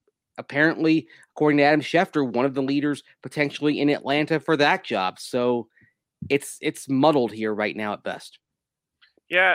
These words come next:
Speaker 2: a-, and there's so many different things at play here, and one of, one of them is, you know, uh, while I agree with the decision, uh, you know, that,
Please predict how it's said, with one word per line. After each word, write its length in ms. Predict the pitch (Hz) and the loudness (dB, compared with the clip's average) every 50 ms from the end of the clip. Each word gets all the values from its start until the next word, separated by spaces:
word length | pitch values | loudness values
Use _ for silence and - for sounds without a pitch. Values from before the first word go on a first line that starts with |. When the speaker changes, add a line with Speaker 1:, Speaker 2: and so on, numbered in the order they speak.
| - - | 2 -2
Speaker 2:
a-, 220 | - - - - | -8 -10 -6 -4
and 340 | 175 175 170 170 170 165 156 | -2 0 0 -2 -4 -6 -6
there's 200 | 165 170 165 - | -6 -6 -6 -8
so 200 | - - - 190 | -10 -8 -6 -4
many 220 | 190 208 214 214 196 | -4 -2 -2 -2 -2
different 340 | 170 170 - 170 151 - | -4 -4 -6 -6 -10 -8
things 240 | - 139 139 139 127 | -8 -10 -10 -8 -6
at 160 | 127 107 - | -6 -6 -6
play 280 | _ - 143 143 143 143 | _ -2 0 0 0 0
here, 280 | 143 147 143 139 135 131 | 0 0 0 0 0 -2
and 160 | 123 117 120 | -4 -4 -4
one 140 | 131 156 196 | -2 0 2
of, 120 | 220 190 151 - - - _ _ - - - _ _ _ - | 0 0 -2 -4 -6 -10 _ _ -20 -20 -20 _ _ _ 0
one 200 | 143 180 247 320 | 2 4 4 4
of 80 | 302 | 4
them 220 | 214 185 165 147 143 | 4 4 2 2 2
is, 260 | 139 131 127 123 - | 0 -2 -2 -6 -8
you 140 | 143 143 131 | -6 -2 0
know, 320 | 127 120 117 117 107 - - - 92 | 0 2 2 0 -2 -4 -8 -10 -14
uh, 100 | 101 - - - - - - - | -16 -16 -16 -18 -20 -18 -16 -6
while 560 | 143 151 175 175 170 165 165 160 156 143 - - _ _ _ - | 0 2 2 4 6 6 6 6 6 4 2 -2 _ _ _ -4
I 480 | - 156 151 151 156 156 156 156 147 - _ - | 0 2 4 4 4 4 2 2 0 -2 _ -2
agree 640 | 147 156 147 - 156 151 156 165 180 190 202 208 | -4 -4 -4 -6 -6 -2 0 0 0 0 0 -2
with 160 | 208 202 202 202 - | -2 -4 -4 -4 -4
the 80 | 190 180 | -6 -6
decision, 640 | 180 175 - - 185 175 175 185 170 165 170 165 175 _ _ _ _ _ _ _ - | -6 -6 -4 -4 -4 -4 -4 -6 -8 -8 -10 -12 -16 _ _ _ _ _ _ _ -2
uh, 420 | - 139 139 139 139 135 131 123 - - | 2 2 4 6 6 6 4 4 2 0
you 140 | 147 147 | -4 -4
know, 160 | 135 131 127 123 | -2 0 0 2
that, 180 | 123 120 - | 2 2 0